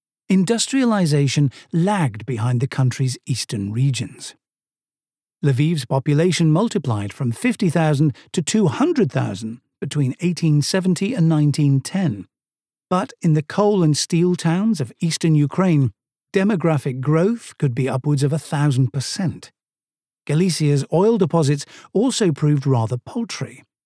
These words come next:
and with the chaos of the First World War, the sector shrank. Industry was transferred to the rapidly growing east,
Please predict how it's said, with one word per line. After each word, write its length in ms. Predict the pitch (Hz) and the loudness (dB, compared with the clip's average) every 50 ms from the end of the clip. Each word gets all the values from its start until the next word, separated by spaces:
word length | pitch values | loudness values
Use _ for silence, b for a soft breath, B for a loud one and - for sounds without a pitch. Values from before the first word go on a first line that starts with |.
| _ _ _ _ _ - | _ _ _ _ _ -16
and 220 | - 110 110 120 | -10 -8 -8 -8
with 80 | 113 117 | -8 -10
the 60 | 123 | -12
chaos 420 | - - 156 170 151 120 120 - | -10 -6 -6 -4 -4 -6 -8 -10
of 60 | 120 104 | -12 -12
the 60 | 104 - - | -6 -2 0
First 240 | 151 151 143 - - | 2 2 0 0 0
World 220 | 143 127 123 123 | 0 0 0 2
War, 360 | 120 135 185 247 220 143 110 104 B B B B B B B B _ | 2 2 2 4 2 2 0 -2 B B B B B B B B _
the 80 | - 175 | -6 -4
sector 520 | - - 202 170 - - 165 139 127 113 - | -2 -2 -2 -2 -2 0 0 0 0 -2 -6
shrank. 640 | - - - 156 139 98 - - - - - _ _ _ _ _ _ _ _ _ _ _ _ _ _ _ _ _ _ _ _ _ | -8 -4 -2 -2 -2 -2 -4 -10 -18 -20 -20 _ _ _ _ _ _ _ _ _ _ _ _ _ _ _ _ _ _ _ _ _
Industry 480 | - 190 220 247 277 226 - - 233 226 | 2 2 4 4 4 2 2 2 2 2
was 160 | 202 180 147 | 2 2 0
transferred 600 | - - 160 147 143 131 - - 160 160 165 160 147 | 2 2 2 2 2 2 0 0 0 0 0 -2 -4
to 100 | - 135 | -4 -4
the 120 | 123 120 | -4 -2
rapidly 500 | 120 147 156 156 185 190 - - 180 151 | -2 -2 -2 -2 -2 -2 -2 0 -2 0
growing 420 | 123 147 139 127 123 123 127 - - | 0 2 2 2 2 2 0 -2 -4
east, 420 | - 135 107 - - - - - | -6 -8 -8 -6 -8 -10 -10 -12